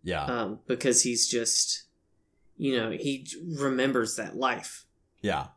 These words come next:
Speaker 1: I have a question about Keanu in this movie.
Speaker 2: Uh-huh.
Speaker 1: Do you think his performance was good?
Speaker 2: No.
Speaker 1: Yeah, I don't either. I,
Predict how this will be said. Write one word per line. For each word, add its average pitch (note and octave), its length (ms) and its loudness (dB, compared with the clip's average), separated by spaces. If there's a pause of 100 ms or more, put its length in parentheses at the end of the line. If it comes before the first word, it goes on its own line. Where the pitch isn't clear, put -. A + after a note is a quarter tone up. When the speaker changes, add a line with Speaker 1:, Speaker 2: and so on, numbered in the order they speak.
(840)
Speaker 1:
I G#3 60 8
have D#4 120 8
a F4 60 2
question G3 400 4
about C3+ 200 2
Keanu A#2 380 2
in G#2 60 -4
this F#2+ 160 -6
movie. F#2 300 -4 (420)
Speaker 2:
Uh-huh. F3+ 280 8 (720)
Speaker 1:
Do G#3+ 120 2
you C#4+ 80 6
think C#4+ 240 -2
his F#3+ 320 8
performance C#3 680 4
was C#3 140 -2
good? D3 320 4 (320)
Speaker 2:
No. D3+ 360 4 (320)
Speaker 1:
Yeah, D#3+ 140 10
I E3+ 40 10
don't G#3 160 6
either. A3 420 4
I, F#3+ 220 6